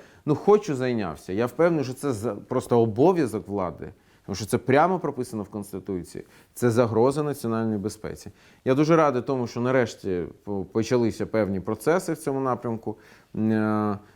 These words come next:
мене турбує, що навіть оце рішення Р Н Б О по У П Ц М П, там, де санкції введені, інші речі,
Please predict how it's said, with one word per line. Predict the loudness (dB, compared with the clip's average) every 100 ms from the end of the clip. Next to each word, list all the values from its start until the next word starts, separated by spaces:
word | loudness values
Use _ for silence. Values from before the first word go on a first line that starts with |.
| _
мене | 4 4
турбує, | 4 2 2 2 4 4 2
що | 0 0
навіть | 0 0 -2
оце | -2 -2
рішення | -2 -2 0 2
Р | 2
Н | 2
Б | 2
О | 2 2
по | 0 0 2 2
У | 0 -2
П | -4
Ц | -2 0 0
М | -2
П, | -2 -2 -6 -18 -20 _ -2
там, | 0 0
де | -2
санкції | 0 0 0 2 2
введені, | 4 2 2 0 -2
інші | -2 -2
речі, | 0 0 -2